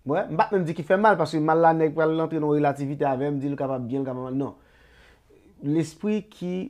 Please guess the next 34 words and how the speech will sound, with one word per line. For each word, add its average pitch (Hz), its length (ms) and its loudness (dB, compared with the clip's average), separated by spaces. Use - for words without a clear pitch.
la 151 560 2
ki - 160 -8
bwè 127 320 0
san, 147 340 -6
ki 131 120 -8
fè 120 140 -10
sakrifis 165 680 -8
oubyen 127 220 -6
ki 120 100 -12
tiye 131 400 -6
moun. 107 300 -8
Donk 110 200 -14
lespri 135 340 -10
sa, 185 400 -2
nou 123 160 -8
konsidere 131 400 -6
l - 40 -10
kòm 120 200 -8
yon 104 120 -10
dyab 139 320 -2
paske 135 240 -6
l 113 80 -10
patisipe 117 400 -8
nan 107 140 -10
sakrifis - 680 -10
moun. 110 420 -4
Ouè 127 140 -6
mwen, 156 340 0
biye 143 140 4
definil 185 340 -4
pou 180 340 -6
mm - 80 -8
-hmm. 135 180 -2
moun. 113 240 -2